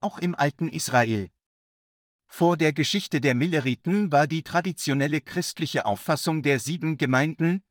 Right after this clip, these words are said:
dass sie die tatsächlichen Gemeinden in Kleinasien zur Zeit des Johannes repräsentierten.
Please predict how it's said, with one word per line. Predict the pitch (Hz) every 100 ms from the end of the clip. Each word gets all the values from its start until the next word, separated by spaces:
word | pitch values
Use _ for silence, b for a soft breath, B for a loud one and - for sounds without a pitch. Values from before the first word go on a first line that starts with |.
| _
dass | 170 -
sie | 185
die | 175
tatsächlichen | 170 165 - 175 - 139 - 143
Gemeinden | 147 127 135 160 170
in | 170 165 160
Kleinasien | - 156 185 156 147 151 170 165
zur | - 139
Zeit | - 131 139 -
des | 156 -
Johannes | 135 156 175 -
repräsentierten. | - - 113 123 - 120 110 123 98